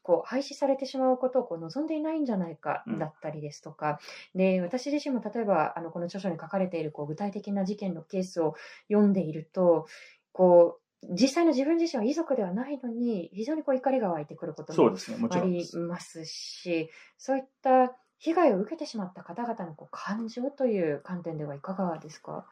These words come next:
Speaker 2: 被害を受けた、まあ、遺族の方々にいろんな感情があると思います。
Speaker 1: うーん。
Speaker 2: それは遺族の方々といっても一括りにはできないというのはまず一つあると思うんですね。
Speaker 1: うん。
Speaker 2: 遺族という方の中にも死刑を望まない人はいるかもしれない。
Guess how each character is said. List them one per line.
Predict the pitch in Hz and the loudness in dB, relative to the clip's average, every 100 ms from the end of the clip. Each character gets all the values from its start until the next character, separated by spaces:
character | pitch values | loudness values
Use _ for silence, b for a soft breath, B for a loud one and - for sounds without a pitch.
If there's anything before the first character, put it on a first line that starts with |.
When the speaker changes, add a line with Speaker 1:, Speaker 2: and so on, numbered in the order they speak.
| b | b
Speaker 2:
被 | - 170 | 2 6
害 | 165 143 | 8 8
を | 120 110 | 6 2
受 | - | -2
け | 113 | 0
た、 | 104 101 - - | 0 0 -4 0
ま | 127 | 4
あ、 | |
遺 | 123 | 4
族 | 127 113 | 4 0
の | |
方 | 104 110 | -2 -2
々 | 107 101 | -2 -2
に | 101 | -4
い | 104 | 0
ろ | 117 | 2
ん | |
な | 120 | 2
感 | 120 110 | 2 0
情 | 110 | 0
が | |
あ | 104 | 0
る | |
と | 101 | 0
思 | 95 | -4
い | 95 | -4
ま | 92 | -8
す。 | - | -8
Speaker 1:
う | - | 0
ー | 196 196 196 | 2 4 6
ん。 | |
Speaker 2:
そ | 190 | 6
れ | |
は | - | 6
遺 | |
族 | - 151 | 4 2
の | 139 | 0
方 | 131 139 | -2 0
々 | 143 139 - | 0 0 -2
と | 139 | -4
い | |
っ | |
て | 123 170 | -4 0
も | 127 | 0
一 | - - | 0 -8
括 | 135 127 | -10 -2
り | |
に | 139 | 0
は | 113 | 0
で | 104 | -2
き | 113 | -6
な | 104 | -8
い | |
と | 101 | -4
い | |
う | 131 | 0
の | |
は | 107 | 0
ま | |
ず | 104 | 0
一 | - - | -8 -6
つ | - | -4
あ | |
る | 104 | -4
と | 98 | -8
思 | 180 | -14
う | |
ん | 170 | -16
で | |
す | - | -12
ね。 | - 202 | -8 -2
Speaker 1:
う | |
ん。 | 185 180 180 165 160 135 | 0 0 -4 -8 -8 -6
Speaker 2:
遺 | |
族 | 123 - | -6 -6
と | - | -8
い | |
う | 110 | -6
方 | 110 127 | -6 -2
の | 110 | -2
中 | 123 123 | -2 -2
に | 135 | -2
も | 135 | -4
死 | - | -6
刑 | - | -10
を | 104 | -8
望 | 107 127 | -6 -2
ま | 123 | -2
な | 113 | -2
い | |
人 | 120 | -6
は | |
い | 95 | -8
る | |
か | 92 | -12
も | - | -20
し | _ | _
れ | |
な | |
い。 | _ | _